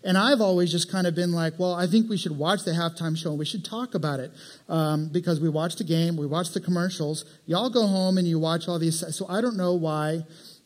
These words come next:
we, like, this one little thing that we don't watch, but I am a big fan of talking about what's going on in culture,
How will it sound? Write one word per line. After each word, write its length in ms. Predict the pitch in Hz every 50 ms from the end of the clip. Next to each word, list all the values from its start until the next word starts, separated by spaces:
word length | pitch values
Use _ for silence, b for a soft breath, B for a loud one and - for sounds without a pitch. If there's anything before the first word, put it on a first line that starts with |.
| -
we, 320 | 160 170 170 165 165 170 165 -
like, 260 | 180 175 175 165 143
this 200 | - 180 165 165
one 420 | 147 143 160 180 196 208 214 214 202
little 240 | 196 190 180 175 160
thing 480 | 165 - - 208 175 160 156 160 156
that 160 | 143 165 160
we 100 | 156 160 165
don't 300 | 156 160 156 160 - 160
watch, 460 | 160 190 190 165 151 160 - - - B B B B B B
but 200 | 147 208 185 180 -
I 200 | 175 185 190 190 190
am 320 | 208 214 240 240 226 226 220 220
a 80 | 185 175
big 240 | 156 190 190 175
fan 460 | - - 220 202 185 160 156 156 160 165 160 -
of 300 | 170 160 156 156 147 156
talking 400 | - 185 185 185 180 180 170 165
about 220 | 151 156 156 156
what's 160 | 156 160 160
going 280 | - 185 175 165 165 160
on 240 | 160 156 156 156 160
in 180 | 151 151 160
culture, 520 | 160 - 190 190 180 185 156 151 151 151